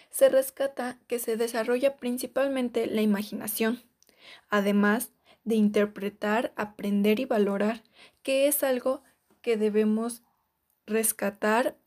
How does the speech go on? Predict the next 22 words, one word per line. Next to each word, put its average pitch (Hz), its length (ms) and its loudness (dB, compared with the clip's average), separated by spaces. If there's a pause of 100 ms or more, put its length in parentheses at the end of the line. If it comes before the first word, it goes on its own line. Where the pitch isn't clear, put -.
(100)
y 226 100 -10
profundizar 208 880 0
en 214 160 2
ello. 226 320 -2 (580)
También 220 500 0 (300)
ayuda 220 380 0
a 247 40 2
la 226 140 0
contra-, - 380 -6 (520)
construcción 214 760 0
de 220 100 4
la 208 80 6
identidad, 208 760 -4 (1000)
así 247 560 -2 (240)
como 220 260 0
la 208 140 4
mejora 208 420 2
de 240 60 4
la 214 140 0
capacidad 208 540 -2
de 214 80 -2
expresión, 226 840 -2